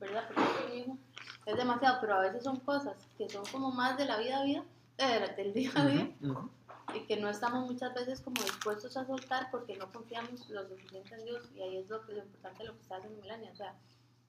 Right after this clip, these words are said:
Speaker 1: cuánto tenemos que buscarlo y depender de Él para que ya sea parte de nosotros el reaccionar así, porque hay muchas cosas que, que no estamos listos, o sea.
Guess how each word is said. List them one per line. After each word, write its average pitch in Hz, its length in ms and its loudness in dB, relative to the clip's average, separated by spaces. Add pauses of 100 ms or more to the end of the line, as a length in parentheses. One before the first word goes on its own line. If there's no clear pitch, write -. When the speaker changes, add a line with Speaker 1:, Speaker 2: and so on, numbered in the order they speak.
(300)
Speaker 1:
cuánto 233 520 0 (360)
tenemos 240 380 -4
que 202 120 -8
buscarlo 220 640 -4
y 220 80 -2
depender 190 460 -6
de 233 200 -6
Él 294 180 -6 (600)
para 214 320 2
que 208 120 -4
ya 202 220 0
sea 233 260 0
parte 240 360 0
de 240 60 -2
nosotros 220 460 -6
el 202 120 -8
reaccionar 185 520 -6
así, 247 320 -12 (1120)
porque 214 240 -2
hay 208 140 2
muchas 233 320 -4
cosas 226 340 -10
que, 190 300 -10 (280)
que 202 160 -10
no 190 60 -8
estamos 220 400 -6
listos, 214 420 -10
o - 240 -20
sea. 196 160 -10